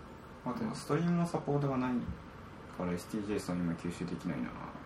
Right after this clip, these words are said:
Speaker 1: ていうぐらいですかね。
Speaker 2: ジョナサンは、あれだよね。意外と高機能だよね。
Speaker 1: いや、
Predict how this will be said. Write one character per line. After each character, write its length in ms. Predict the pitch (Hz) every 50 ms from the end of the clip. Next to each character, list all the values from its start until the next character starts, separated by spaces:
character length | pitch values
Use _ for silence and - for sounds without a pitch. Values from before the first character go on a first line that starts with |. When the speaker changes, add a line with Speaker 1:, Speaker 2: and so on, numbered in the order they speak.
| - -
Speaker 1:
て 80 | -
い 60 | - -
う 40 |
ぐ 60 | 139 139
ら 60 | 147
い 40 | -
で 60 | -
す 80 | -
か 80 | - -
ね。 60 | - - - - - - - - - - - - - - - - - - - - - - - - -
Speaker 2:
ジ 60 | 147
ョ 80 | 180 247
ナ 60 | - -
サ 140 | - 107
ン 40 | 98 90 80 80 82
は、 180 | 82 - - - - - -
あ 40 | 113
れ 60 | 143
だ 80 | 156 -
よ 80 | 117 -
ね。 100 | - - - - - - - - - - - - - - - - - - - - - - - - -
意 60 | 123
外 100 | 143 180 185
と 80 | 190 180
高 160 | - 170 170
機 120 | - -
能 80 | 175 135
だ 80 | - -
よ 60 | -
ね。 60 | - - - - - - - - - - - - - - - - - - - - -
Speaker 1:
い 40 | 139
や、 60 | 147